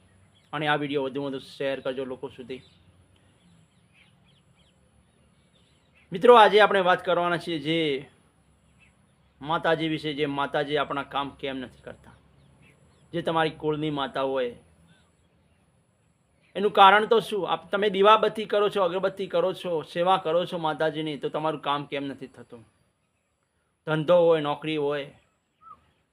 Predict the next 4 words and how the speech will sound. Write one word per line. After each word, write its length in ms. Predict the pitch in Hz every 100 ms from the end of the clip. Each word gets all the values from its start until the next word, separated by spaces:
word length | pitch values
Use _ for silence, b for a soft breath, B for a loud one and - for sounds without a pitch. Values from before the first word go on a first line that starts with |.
| _ _ _ _ _ _ _ _ _ _ _ _ _ _ _ _ _ _ _ _ _
સગાઈ 420 | - 196 196 220
બારામની 500 | 220 214 214 214 214
વાત 280 | 202 196 196
હોય, 380 | 185 190 185